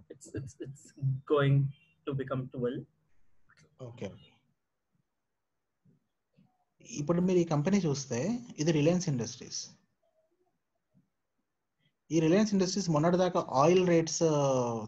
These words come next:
Speaker 2: తగ్గడం వల్ల పడిపోయింది. మీ అంద-, మీ అందరూ తెలిసి ఉంటుంది, ముఖేష్ అంబానీ చాలా loss అయ్యాడు. Okay, at the same time corona కూడా వచ్చింది అదే టైంలో. ఏది ఇది? అవ్వట్లేదు, ఒక్క నిమిషం. మ్మ్, ఎస్.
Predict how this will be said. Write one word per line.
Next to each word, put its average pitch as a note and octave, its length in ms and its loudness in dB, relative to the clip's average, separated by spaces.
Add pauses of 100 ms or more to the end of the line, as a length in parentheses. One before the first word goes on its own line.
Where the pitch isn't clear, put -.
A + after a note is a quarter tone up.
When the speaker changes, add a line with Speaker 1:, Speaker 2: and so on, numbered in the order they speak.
(100)
Speaker 2:
తగ్గడం D3 300 2
వల్ల D3 180 0
పడిపోయింది. B2+ 400 -2
మీ A#2+ 80 -2
అంద-, B2 180 -2
మీ C3 120 -2
అందరూ C3 200 0
తెలిసి C#3 240 -2
ఉంటుంది, A#2+ 220 -2
ముఖేష్ D3 260 -2
అంబానీ C#3 300 0
చాలా B2+ 140 0
loss A#2+ 280 -2
అయ్యాడు. G2+ 260 -8 (1500)
Okay, F#3 280 -2 (180)
at C3+ 120 -2
the C#3+ 140 0
same D#3+ 220 2
time F3 260 -2
corona D3 340 4
కూడా C3+ 180 2
వచ్చింది B2 360 -6
అదే A#2+ 140 0
టైంలో. A#2+ 420 -6 (120)
ఏది A2 240 -8
ఇది? C3 200 -12 (180)
అవ్వట్లేదు, G2+ 340 -16
ఒక్క - 140 -18
నిమిషం. - 380 -16 (380)
మ్మ్, - 1600 -16
ఎస్. - 500 -14